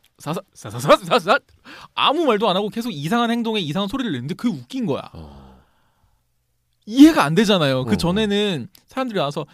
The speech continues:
Speaker 1: 시츄에이션을 만들고 이 상황 안에서 A라는 인물과
Speaker 2: 어.
Speaker 1: B라는 인물들이 어떤 커뮤니케이션을
Speaker 2: 그치.
Speaker 1: 하고 어떤 실패를 하는가를 보는 걸 즐기는 거였는데 그게 없어진 거야.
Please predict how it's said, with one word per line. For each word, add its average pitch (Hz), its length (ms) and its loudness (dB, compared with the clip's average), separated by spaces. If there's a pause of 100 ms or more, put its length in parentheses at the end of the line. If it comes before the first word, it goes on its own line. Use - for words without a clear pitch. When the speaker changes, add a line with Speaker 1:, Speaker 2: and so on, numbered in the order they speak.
(140)
Speaker 1:
시츄에이션을 285 760 -4
만들고 120 560 -6
이 147 180 -8
상황 214 320 -6
안에서 127 380 -6 (360)
A라는 139 520 -2
인물과 120 360 2
Speaker 2:
어. - 40 -4
Speaker 1:
B라는 202 300 0
인물들이 131 580 -6
어떤 233 480 -4
커뮤니케이션을 269 840 -6
Speaker 2:
그치. 127 180 -4
Speaker 1:
하고 254 140 -2 (140)
어떤 170 240 -6
실패를 370 500 -2
하는가를 165 600 0 (280)
보는 147 240 -2
걸 139 120 0
즐기는 160 440 -2
거였는데 117 400 -4 (320)
그게 277 240 0
없어진 302 540 2
거야. 120 380 0